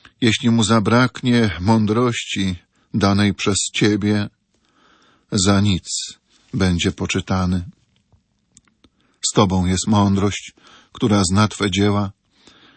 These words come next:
i była z Tobą, kiedy świat stwarzałeś.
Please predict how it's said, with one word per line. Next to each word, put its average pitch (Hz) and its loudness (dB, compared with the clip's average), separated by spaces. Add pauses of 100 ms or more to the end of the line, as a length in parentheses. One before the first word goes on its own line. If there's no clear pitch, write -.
(160)
i 123 2
była 127 2
z - -4
Tobą, 123 0
kiedy 113 0
świat 117 0
stwarzałeś. 95 -4